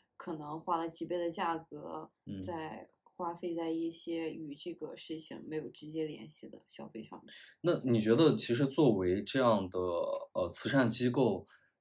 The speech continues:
Speaker 2: 它怎么样做才能去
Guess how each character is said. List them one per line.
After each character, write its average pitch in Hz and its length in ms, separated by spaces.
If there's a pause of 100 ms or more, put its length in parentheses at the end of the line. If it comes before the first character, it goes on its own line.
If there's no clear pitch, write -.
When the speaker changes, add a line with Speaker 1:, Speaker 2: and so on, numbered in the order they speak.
(100)
Speaker 2:
它 147 500 (240)
怎 - 180
么 95 180
样 147 220
做 110 360
才 - 180
能 113 180
去 98 600